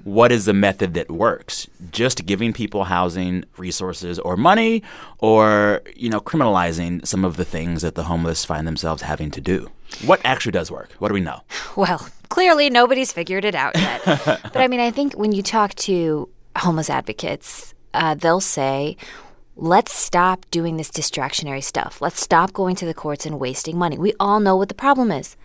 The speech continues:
Speaker 2: People are poor, rent is too high, and we need to solve it that way." But then when you talk to city officials, they'll say, "But we have to walk a fine line here because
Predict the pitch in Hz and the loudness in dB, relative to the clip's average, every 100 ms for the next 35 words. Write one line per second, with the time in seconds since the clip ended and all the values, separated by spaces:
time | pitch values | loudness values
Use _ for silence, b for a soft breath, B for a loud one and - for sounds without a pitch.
0 | b - 233 269 262 - 180 180 151 151 | b -4 0 4 4 4 2 2 -2 0
1 | 175 - - 165 151 165 214 - 226 - | 0 -4 -12 -4 2 4 4 0 -2 -2
2 | 233 220 - 131 135 185 B B B 185 | -2 -2 -2 -2 -2 -4 B B B 4
3 | 190 180 185 175 - 156 143 - 147 - | 6 6 4 0 0 -2 -4 -4 -4 -4
4 | - - B B B 185 196 196 175 165 | -6 -10 B B B 2 4 4 4 0
5 | 175 - - 330 226 - 170 - 170 170 | -4 -2 0 4 2 2 0 0 0 -2
6 | - 170 170 160 175 160 160 - 175 - | -6 -2 0 2 0 2 0 0 0 0
7 | 214 220 226 240 233 196 175 170 175 170 | 0 -2 -2 -2 0 4 4 2 -4 -4
8 | 165 196 277 254 151 131 - 165 180 175 | -2 0 2 2 0 -4 -6 -4 -2 -2